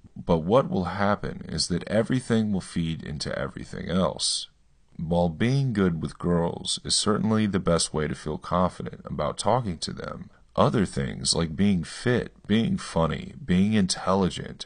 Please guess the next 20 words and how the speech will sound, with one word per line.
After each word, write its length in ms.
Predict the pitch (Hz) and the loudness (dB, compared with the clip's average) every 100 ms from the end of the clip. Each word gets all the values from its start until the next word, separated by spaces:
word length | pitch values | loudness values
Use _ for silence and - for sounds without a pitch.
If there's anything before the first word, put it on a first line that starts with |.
| - | 0
having 320 | 95 113 117 | 4 4 4
a 80 | 95 | 4
good 220 | 85 73 | 2 0
job, 520 | 78 76 76 69 - - - | 0 2 2 2 0 -8 -8
and 200 | 82 78 | -6 0
being 300 | 101 117 135 | 2 4 2
good 180 | 107 92 | 2 2
at 100 | 71 | 2
sports 640 | - - - - - - - | -2 -2 -6 -6 -6 -6 -4
will 260 | 82 - | -6 0
also 460 | 92 107 110 - - | 6 6 6 2 -2
boost 340 | - - - | -4 -6 -6
your 100 | - | -8
confidence 640 | - 64 64 - - - - | -6 -4 -4 -4 -8 -8 -8
with 120 | - | -4
women. 500 | 80 95 69 - - - _ _ _ - | 2 4 4 -2 -12 -18 _ _ _ 2
It 100 | 92 | 6
all 480 | 110 101 - - - | 8 6 4 0 -2
works 320 | 78 - - | -4 -2 -4
together. 580 | 69 76 80 - - | -2 0 0 -2 -8